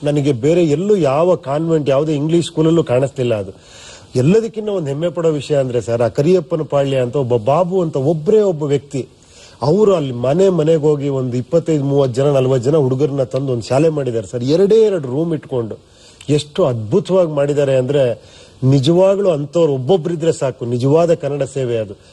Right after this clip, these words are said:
ಕನ್ನಡ ಕಲಿಸ್ತಾರೆ. ಐವತ್ತು ಜನ ಮಕ್ಕಳು ಎಷ್ಟು ಡಿಸಿಪ್ಲಿನ್ಡ್ ಆಗಿ, ಎಷ್ಟು ಶಿಸ್ತಿಂದ ಕೂತಿದ್ರು ಅಂದ್ರೆ,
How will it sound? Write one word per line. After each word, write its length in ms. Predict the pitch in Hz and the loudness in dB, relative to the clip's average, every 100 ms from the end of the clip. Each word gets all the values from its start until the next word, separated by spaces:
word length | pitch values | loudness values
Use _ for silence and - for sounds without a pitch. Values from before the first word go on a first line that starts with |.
| _ | _
ಕನ್ನಡ 220 | 143 156 | -2 0
ಕಲಿಸ್ತಾರೆ. 920 | 160 151 143 139 156 139 156 143 - _ _ | -2 -4 -6 -6 -4 -2 -4 -8 -18 _ _
ಐವತ್ತು 440 | 120 151 160 156 120 | 0 2 2 -2 -4
ಜನ 180 | 151 | -2
ಮಕ್ಕಳು 340 | 196 156 147 151 | -2 -2 -4 -4
ಎಷ್ಟು 460 | 123 - - - | -4 -4 -8 -2
ಡಿಸಿಪ್ಲಿನ್ಡ್ 680 | 175 107 127 185 139 160 156 | -2 -2 -2 -2 -2 -2 0
ಆಗಿ, 120 | 131 | -2
ಎಷ್ಟು 240 | 123 - 165 | -4 -4 -6
ಶಿಸ್ತಿಂದ 460 | - 143 - 196 | -6 -6 -2 0
ಕೂತಿದ್ರು 520 | 175 160 160 151 139 139 | 0 0 -2 -2 0 0
ಅಂದ್ರೆ, 440 | 135 143 120 - | 0 0 0 -4